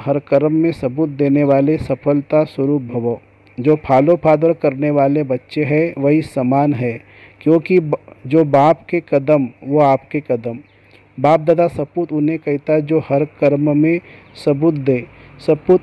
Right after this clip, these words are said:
अर्थात सदा बाप के श्रीमत का हाथ और साथ अनुभव करने वाले। जब बाप की श्रीमत व वरदान का हाथ है वह सफलता है ही, इसलिए कोई भी कार्य करते ये स्मृति में लाओ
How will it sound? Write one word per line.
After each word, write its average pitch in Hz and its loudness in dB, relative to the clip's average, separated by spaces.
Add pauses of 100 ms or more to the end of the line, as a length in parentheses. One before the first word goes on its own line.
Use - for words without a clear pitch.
(120)
अर्थात 151 4
सदा 147 0
बाप 139 0
के 165 -2
श्रीमत 143 -4 (140)
का 147 0
हाथ 147 0
और 139 -8
साथ 151 0 (160)
अनुभव 147 0
करने 135 0
वाले। 123 0 (500)
जब 147 2
बाप 143 2
की 180 -6
श्रीमत 160 -6
व 170 -2
वरदान 143 -2
का 151 -2
हाथ 139 0 (160)
है 147 2 (400)
वह 147 2
सफलता 147 -2
है 135 -2
ही, 139 -2 (420)
इसलिए 170 0
कोई 160 2
भी 170 0
कार्य 151 2
करते 151 -4
ये 151 -2
स्मृति 143 -4
में 151 0
लाओ 143 2